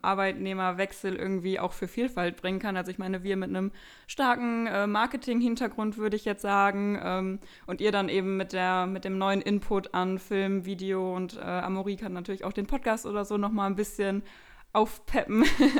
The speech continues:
<laughs> mit neuen Ideen, neuen Gedanken. Ähm, ich finde, da merkt man einfach nochmal, dass, ja, wie sagt man so schön, wenn sich eine Tür schließt, ne, <laughs> dann öffnet sich eine andere. Ähm, bin ich auf jeden Fall sehr gespannt und ich werde natürlich dann jetzt von der,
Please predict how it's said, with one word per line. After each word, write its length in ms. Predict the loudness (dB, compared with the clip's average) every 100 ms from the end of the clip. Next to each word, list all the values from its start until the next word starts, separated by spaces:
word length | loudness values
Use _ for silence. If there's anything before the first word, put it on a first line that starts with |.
| 2
<laughs> 480 | -2 -10 -12 -14 -4
mit 140 | -2 4
neuen 320 | 6 6 4
Ideen, 400 | 2 4 4 4
neuen 260 | 2 2 2
Gedanken. 760 | 0 0 0 -2 -2 -2 -4 -4
Ähm, 400 | -4 -4 -4 -6
ich 120 | -4
finde, 140 | -2 0
da 60 |
merkt 140 | 0 -2
man 100 | -2
einfach 240 | -2 0
nochmal, 260 | 0 0 -2
dass, 360 | -2 -6 -8 -14 -20 -20 -20 -20 -20 _ _
ja, 120 | -16 -10
wie 60 | -8
sagt 180 | -8 -6
man 100 | -6
so 80 | -4
schön, 200 | -2 -2
wenn 100 | -2
sich 160 | -2
eine 200 | 0 0 2
Tür 140 | 0
schließt, 440 | 0 -2 -2 -4
ne, 160 | -4 -4 -4
<laughs> 100 | 0
dann 200 | 2 4
öffnet 400 | 4 4 2 0
sich 140 | 0
eine 140 | 0 0
andere. 420 | -2 -2 -2 -4 -8 -20 -20 -20 -20 -20 -6
Ähm, 400 | -2 0 0 0
bin 120 | 2
ich 100 | 2
auf 120 | 0
jeden 120 | -4
Fall 220 | -2 -2 0
sehr 160 | 0
gespannt 400 | -2 -4 -4 -2
und 100 | -4
ich 120 | -6
werde 120 | -6 -6
natürlich 400 | -6 -6 -8 -6
dann 160 | -2
jetzt 260 | -2 -2 0
von 280 | 2 2 4
der, 340 | 4 4 2